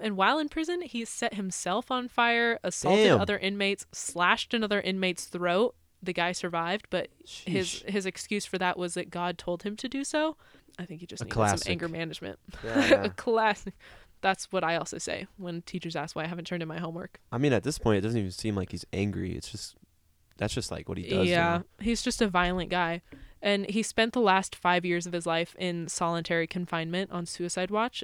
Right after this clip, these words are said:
Speaker 1: and died in nineteen ninety-six after a seizure. So he died in prison.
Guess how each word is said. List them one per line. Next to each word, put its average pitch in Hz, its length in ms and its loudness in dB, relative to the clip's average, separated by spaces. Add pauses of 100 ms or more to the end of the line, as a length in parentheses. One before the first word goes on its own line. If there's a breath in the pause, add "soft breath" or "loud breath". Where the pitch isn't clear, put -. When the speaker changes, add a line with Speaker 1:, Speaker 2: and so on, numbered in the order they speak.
Speaker 1:
and 180 240 -4
died 165 460 -4
in 170 240 -6
nineteen 175 360 -6
ninety-six 185 720 -8
after 170 240 -8
a 170 40 -8
seizure. 165 440 -8
So - 140 -12
he 175 80 -8
died 175 220 -6
in 170 80 -10
prison. 170 420 -8